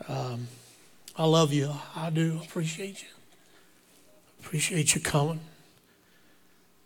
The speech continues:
this morning on Christmas Eve. Most of all, the King of Glory appreciates you showing up. Amen.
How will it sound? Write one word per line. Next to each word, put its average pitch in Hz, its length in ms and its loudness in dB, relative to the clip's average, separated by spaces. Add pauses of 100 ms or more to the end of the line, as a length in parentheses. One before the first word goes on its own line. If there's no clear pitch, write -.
(480)
this - 340 -6
morning 151 320 4
on 143 120 -2
Christmas 165 540 2
Eve. 165 240 -6 (1200)
Most 160 300 6
of 170 60 6
all, 175 260 12
the 160 80 6
King 190 260 6
of 170 100 6
Glory 202 360 12
appreciates 165 680 0
you 160 80 -4
showing 160 380 0
up. 160 160 -2 (840)
Amen. 165 460 0